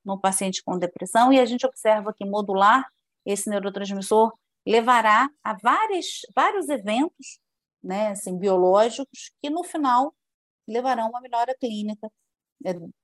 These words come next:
da depressão, né? Disso que hoje a gente chama de transtorno depressivo maior, que talvez a gente venha classificar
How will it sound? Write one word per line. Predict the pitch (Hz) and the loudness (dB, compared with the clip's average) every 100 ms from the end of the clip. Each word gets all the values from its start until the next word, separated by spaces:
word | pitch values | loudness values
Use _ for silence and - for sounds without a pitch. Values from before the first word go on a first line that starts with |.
| _ | _
da | 185 202 214 | 0 4 4
depressão, | 196 202 208 170 165 _ | 2 -4 -6 -6 -6 _
né? | 180 190 202 | -4 -2 0
Disso | 175 226 - 220 | 0 0 -2 0
que | 202 | 2
hoje | 202 | 2
a | 185 | -2
gente | 190 | -4
chama | - 190 190 | -4 -4 -4
de | 185 | -8
transtorno | - 185 - 180 180 | -10 -10 -6 -4 -2
depressivo | 180 - 190 180 185 | -4 -4 -4 -4 -2
maior, | 180 185 | 0 0
que | - | 0
talvez | 269 226 240 | 2 2 2
a | |
gente | 233 240 208 | -2 -4 0
venha | 214 220 | 0 2
classificar | 220 214 - - 190 190 | 0 -4 -10 -2 -2 -2